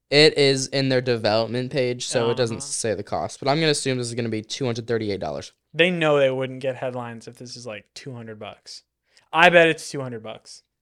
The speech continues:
Speaker 1: I'm gonna guess two thirty-nine ninety-nine.
Speaker 2: I'll say one ninety-nine ninety-nine.
Speaker 1: Okay. We're shaking hands from across the room.
Speaker 2: Yes.
Speaker 1: Whoever wins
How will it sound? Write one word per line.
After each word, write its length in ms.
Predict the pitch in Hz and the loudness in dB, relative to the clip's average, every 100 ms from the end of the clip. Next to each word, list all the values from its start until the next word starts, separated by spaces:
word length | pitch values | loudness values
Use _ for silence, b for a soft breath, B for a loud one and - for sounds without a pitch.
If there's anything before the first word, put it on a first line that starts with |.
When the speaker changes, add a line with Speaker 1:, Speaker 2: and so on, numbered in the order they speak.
| _ _ _ _ - | _ _ _ _ -8
Speaker 1:
I'm 80 | 135 | 0
gonna 220 | 165 160 | 4 6
guess 160 | 143 131 | 4 2
two 220 | - 165 | -2 -4
thirty-nine 440 | - 147 143 135 | 0 0 2 0
ninety-nine. 520 | 127 123 120 101 87 - _ _ _ _ _ _ _ _ _ _ _ _ _ _ _ - | 0 -2 -2 -4 -4 -12 _ _ _ _ _ _ _ _ _ _ _ _ _ _ _ -4
Speaker 2:
I'll 140 | 143 | -4
say 260 | - 208 190 | -2 -4 -4
one 360 | 143 131 139 139 | -4 -6 -8 -10
ninety-nine 580 | 131 131 123 120 117 | -12 -10 -12 -12 -14
ninety-nine. 460 | 113 110 110 110 113 _ _ | -16 -16 -16 -16 -20 _ _
Speaker 1:
Okay. 300 | 131 127 104 _ _ _ _ _ _ _ _ _ | -8 -6 -6 _ _ _ _ _ _ _ _ _
We're 180 | 131 123 | -8 -4
shaking 380 | - 147 135 143 | 0 2 2 0
hands 200 | 135 123 | 0 -2
from 80 | 127 | -4
across 280 | 117 113 - | -2 -2 0
the 100 | 113 | -4
room. 220 | 104 98 _ _ - | -4 -8 _ _ -14
Speaker 2:
Yes. 480 | 110 - - - - | -12 -12 -18 -20 -2
Speaker 1:
Whoever 240 | 127 131 131 | 0 2 2
wins 360 | 135 151 - | 2 0 -4